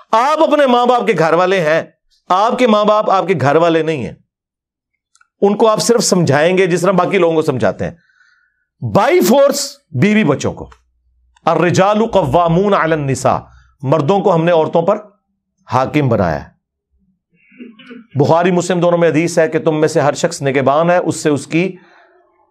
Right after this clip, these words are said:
रईयत के बारे में, सबऑर्डिनेट्स के बारे में पूछा जाएगा। फिर नबी अलैहि सलाम ने फरमाया, हुक्मरान अपनी रियाया के ऊपर निगहबान है।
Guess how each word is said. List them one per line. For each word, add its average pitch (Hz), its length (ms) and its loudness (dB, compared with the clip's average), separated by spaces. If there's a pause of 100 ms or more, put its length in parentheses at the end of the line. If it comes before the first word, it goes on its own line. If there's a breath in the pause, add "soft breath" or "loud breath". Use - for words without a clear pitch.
(120)
रईयत 160 560 0
के 170 140 0
बारे 139 260 2
में, 135 140 -2
सबऑर्डिनेट्स 170 800 0
के 175 100 0
बारे 156 240 2
में 165 160 -2
पूछा 170 240 2
जाएगा। 107 480 0 (140)
फिर 143 120 -2
नबी 156 140 0
अलैहि 160 120 0
सलाम 165 280 0
ने 165 100 0
फरमाया, 156 420 0 (260 loud breath)
हुक्मरान 170 560 2
अपनी 170 320 0
रियाया 160 400 2
के 180 120 -2
ऊपर 160 200 0
निगहबान 104 480 -2
है। 80 160 -12